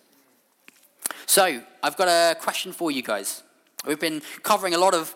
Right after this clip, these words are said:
essentially biblical optimism tonight. How do we see victory when everything else, when all the world says, "You shouldn't be rejoicing right now, you should be mourning"? So how do we see victory in our lives? And here's a question I want you guys to ask each other, like,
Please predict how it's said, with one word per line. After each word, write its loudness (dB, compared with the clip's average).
essentially -2
biblical -4
optimism -4
tonight. -6
How 2
do -2
we -4
see 0
victory 0
when 0
everything -2
else, 0
when 0
all 2
the 0
world 4
says, 2
"You -6
shouldn't 0
be 0
rejoicing 0
right 0
now, 2
you -4
should -6
be -2
mourning"? -4
So 0
how 0
do -4
we -2
see -2
victory -4
in -2
our 2
lives? -4
And 2
here's 0
a 4
question 0
I 4
want 0
you -4
guys 4
to -6
ask 0
each -6
other, -4
like, 0